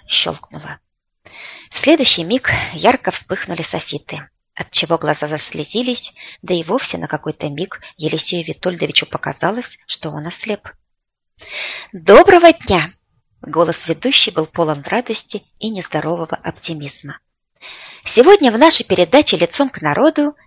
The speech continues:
необычные гости». Елисей Витольдович поднял руку и поклонился, приветствуя зрителей. А вот Сава кивнул с важным видом. «И посвящена она будет удивительным новостям сельского хозяйства». Казалось бы,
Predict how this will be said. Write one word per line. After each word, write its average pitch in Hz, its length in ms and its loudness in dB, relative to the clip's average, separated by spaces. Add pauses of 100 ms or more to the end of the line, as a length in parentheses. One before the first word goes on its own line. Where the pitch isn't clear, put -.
необычные 196 720 2
гости». - 560 -2 (600)
Елисей 156 480 -6
Витольдович 220 680 -6 (180)
поднял 160 360 -8
руку 240 300 -8
и - 180 -14
поклонился, 160 800 -10 (180)
приветствуя 147 560 -12
зрителей. - 720 -16 (760)
А 175 100 0
вот 220 140 -2
Сава 320 300 0
кивнул 214 360 -6
с - 140 -10
важным 185 400 -4
видом. - 340 -12 (960)
«И 240 80 4
посвящена 349 720 6
она 220 160 6
будет 302 460 2 (100)
удивительным 277 640 4
новостям 247 540 6
сельского 247 540 0
хозяйства». - 800 -6 (720)
Казалось 247 560 4
бы, - 160 -4